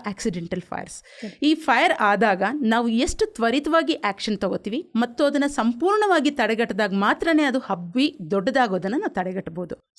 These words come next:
Speaker 1: So ಹಾಗಾಗಿ ನಮ್ಮ ಇಲಾಖೆ ಏನ್ ಮಾಡ್ತು ಅಂತ ಹೇಳಿದ್ರೆ, ಕರ್ನಾಟಕ ರಾಜ್ಯ ದೂರ ಸಂವೇ-, ಸಂವೇದಿ ಅನ್ವಯಿಕ ಕೇಂದ್ರ ಮತ್ತು ಕೆ ಎಸ್ ಎನ್ ಎಂ ಡಿ ಸಿ ಜೊತೆ ಸಹಭಾಗಿತ್ವವನ್ನು ಹೊಂದಿ ಎಲ್ಲೆಲ್ಲಿ, ಆ, ಫೈರ್ ಬಿದ್ದಿದೆ, ಯಾ-, ಆ ಜಾಗನ ಪತ್ತೆ ಹಚ್ಚೋದು ಮಾತ್ರ ಅಲ್ಲ, since we already have a database of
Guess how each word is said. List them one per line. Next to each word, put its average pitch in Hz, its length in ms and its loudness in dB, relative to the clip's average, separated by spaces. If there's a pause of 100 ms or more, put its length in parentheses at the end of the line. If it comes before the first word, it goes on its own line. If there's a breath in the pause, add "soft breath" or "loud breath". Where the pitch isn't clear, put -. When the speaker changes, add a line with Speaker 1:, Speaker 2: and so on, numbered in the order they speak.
(100)
Speaker 1:
So 269 60 4 (100)
ಹಾಗಾಗಿ 302 440 0
ನಮ್ಮ 269 260 4 (260)
ಇಲಾಖೆ 233 360 2
ಏನ್ 208 180 -2
ಮಾಡ್ತು 185 280 -2
ಅಂತ 185 140 -2
ಹೇಳಿದ್ರೆ, 214 340 -4
ಕರ್ನಾಟಕ 220 560 0
ರಾಜ್ಯ 208 240 0
ದೂರ 202 220 0
ಸಂವೇ-, 208 560 -4
ಸಂವೇದಿ 214 400 0
ಅನ್ವಯಿಕ 190 380 0
ಕೇಂದ್ರ 190 380 -2 (480 loud breath)
ಮತ್ತು 285 280 -2
ಕೆ 262 140 2
ಎಸ್ 269 160 2
ಎನ್ 233 120 2
ಎಂ 214 160 2
ಡಿ 196 100 -2
ಸಿ 202 140 -4
ಜೊತೆ 185 360 -4
ಸಹಭಾಗಿತ್ವವನ್ನು 196 880 -2
ಹೊಂದಿ 185 420 -2 (400 loud breath)
ಎಲ್ಲೆಲ್ಲಿ, 320 720 4
ಆ, 202 280 0
ಫೈರ್ 214 360 0
ಬಿದ್ದಿದೆ, 190 480 -2
ಯಾ-, 233 460 0
ಆ 202 80 2
ಜಾಗನ 202 440 2
ಪತ್ತೆ 220 300 -2
ಹಚ್ಚೋದು 220 360 -2
ಮಾತ್ರ 175 280 -2
ಅಲ್ಲ, 175 180 0 (180)
since 285 200 2
we 330 80 2
already 269 300 2
have 262 420 0
a 180 40 -4
database 247 420 0
of 269 100 0